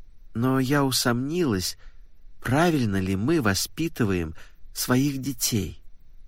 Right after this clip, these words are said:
Может, внушаем не то, что нужно, или молчим о чём-то важном». «Не понимаю», —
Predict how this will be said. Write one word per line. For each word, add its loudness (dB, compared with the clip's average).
Может, 8
внушаем 8
не 6
то, 6
что 6
нужно, 2
или 6
молчим 6
о 6
чём-то 2
важном». 0
«Не 0
понимаю», — 0